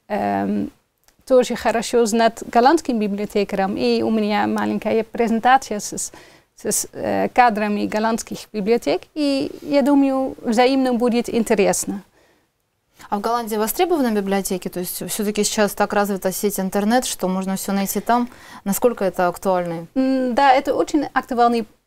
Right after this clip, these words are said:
Speaker 1: потому что, э, число книг, которые взяты из библиотеки, падает, э,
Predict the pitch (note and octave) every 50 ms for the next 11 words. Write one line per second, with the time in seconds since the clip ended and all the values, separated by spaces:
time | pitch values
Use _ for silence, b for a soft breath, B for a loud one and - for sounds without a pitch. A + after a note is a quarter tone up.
0 | _ - - B3+ - C4 B3+ C4+ C#4 - - - B3 A#3+ A#3+ A#3+ - - _ -
1 | G#3+ G#3 G#3 G#3 G3+ G3+ G#3 G#3 - - - - C4 B3 - - B3 C4+ C#4 C4
2 | - - - C4+ C4 B3+ - - A3+ G#3+ - A3+ A3 A3 A3 A3 G#3+ G#3+ G#3+ G#3
3 | - - - - G3+ G3+ G3+ F#3+ - A#3 A#3+ A#3+ - B3 G#3+ G#3+ A3 G3+ - A#3
4 | A3 G3+ A3+ B3 - - F4 - - - A#3 A3+ _ _ _ _ - - A3+ G#3
5 | G#3+ A3 A3 G#3+ G3+ G3+ G3+ G3+ _ _ - - - G#3+ G3 G3+ G3+